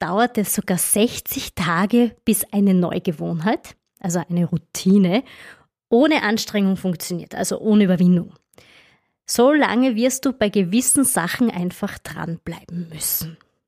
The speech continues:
Wie kommst du jetzt am besten in die Sportroutine? Da gibt's ein paar Punkte für dich, die du beachten kannst.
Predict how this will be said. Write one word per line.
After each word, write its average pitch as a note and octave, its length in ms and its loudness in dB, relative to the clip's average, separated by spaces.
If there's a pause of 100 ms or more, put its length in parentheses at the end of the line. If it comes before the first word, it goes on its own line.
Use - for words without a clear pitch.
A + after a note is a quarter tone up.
(420)
Wie C4 120 0
kommst D#4 300 0
du C#4+ 40 2
jetzt C4+ 160 0
am A#3+ 80 0
besten F3 300 -4
in E3+ 80 -6
die F3 100 -10
Sportroutine? - 640 -14 (640)
Da G#3 60 -4
gibt's C#4+ 300 -2
ein D4+ 200 2
paar A3+ 140 0
Punkte F#3+ 500 -2
für F#3 180 -6
dich, - 340 -12
die F#3+ 100 -6
du F3 200 -2 (120)
beachten - 540 -10
kannst. - 500 -10